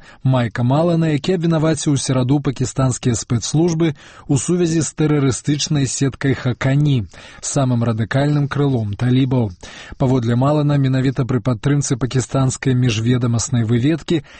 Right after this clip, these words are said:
экстрэмісты атакавалі пасольства Злучаных Штатаў у Кабуле вась-, трынаццатага верасня і ажыццявілі яшчэ шэраг спланаваных крывавых нападаў. Прэзідэнт Йемену Алі Абдулла Саліх, які вярнуўся сёння ў краіну пасля трох месяцаў лячэння ў Саудаўскай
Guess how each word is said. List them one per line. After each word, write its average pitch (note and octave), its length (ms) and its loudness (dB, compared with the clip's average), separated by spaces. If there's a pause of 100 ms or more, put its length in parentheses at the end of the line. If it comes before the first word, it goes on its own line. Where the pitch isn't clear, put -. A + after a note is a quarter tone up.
(160)
экстрэмісты D#3+ 720 0
атакавалі C3+ 580 0
пасольства C3 600 0
Злучаных A#2 420 0
Штатаў C#3+ 420 0
у A2+ 40 -2
Кабуле C3 480 2
вась-, B2+ 240 -4 (120)
трынаццатага A#2+ 680 0
верасня D#3 560 0 (300)
і D3 100 2
ажыццявілі C#3+ 640 0
яшчэ D3 260 0
шэраг C#3 380 0
спланаваных A#2 720 0 (180)
крывавых A2+ 540 -2
нападаў. B2 560 0 (840)
Прэзідэнт D#3 500 0
Йемену F#3+ 380 2
Алі D#3+ 240 2
Абдулла D3 340 2
Саліх, D#3 480 0
які C3+ 240 0
вярнуўся C3 460 0
сёння C3 400 2
ў A2+ 80 -2
краіну C#3+ 420 2
пасля C3 300 -2
трох C3 320 0
месяцаў C#3 480 0
лячэння C3+ 480 2
ў B2 80 0
Саудаўскай A#2+ 640 0